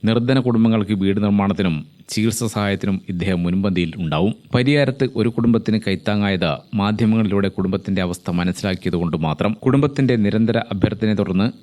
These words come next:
ഗൃഹപ്രവേശന ചടങ്ങിലും അന്ന് അദ്ദേഹം പങ്കെടുത്തിരുന്നു. നാല് പതിറ്റാണ്ടിൽ ഏറെയായി ഇദ്ദേഹം ദുബായിൽ ബിസിനസ് ചെയ്യുകയാണ്. ദുബായ് സർക്കാരിന്റെ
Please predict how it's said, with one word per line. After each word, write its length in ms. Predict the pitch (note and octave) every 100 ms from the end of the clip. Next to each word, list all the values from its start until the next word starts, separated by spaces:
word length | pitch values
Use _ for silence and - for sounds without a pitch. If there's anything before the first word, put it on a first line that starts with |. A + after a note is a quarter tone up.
| G#2
ഗൃഹപ്രവേശന 680 | F2 A2+ G2+ G2+ G2+ A2 G2
ചടങ്ങിലും 360 | F#2 F#2+ F#2 F2+ -
അന്ന് 160 | F2+ F2+
അദ്ദേഹം 260 | F2 F2+ D#2
പങ്കെടുത്തിരുന്നു. 540 | D#2+ D#2 D2+ E2+ G2 - _ - _ _ G#2
നാല് 200 | G2+ A2 G#2
പതിറ്റാണ്ടിൽ 480 | G2 - G2+ F#2+ C3+ - G#2+
ഏറെയായി 420 | G2 G2+ F#2+ F2+ E2+ - A2
ഇദ്ദേഹം 320 | F#2+ F#2+ A#2 B2+
ദുബായിൽ 340 | G2 F#2+ F#2+ F2 F2+
ബിസിനസ് 340 | - G#2+ -
ചെയ്യുകയാണ്. 380 | D#2+ D2+ D#2 G2 - B2+
ദുബായ് 340 | C3 C#3 D3 C#3+
സർക്കാരിന്റെ 440 | A#2 A#2+ A2+ A2+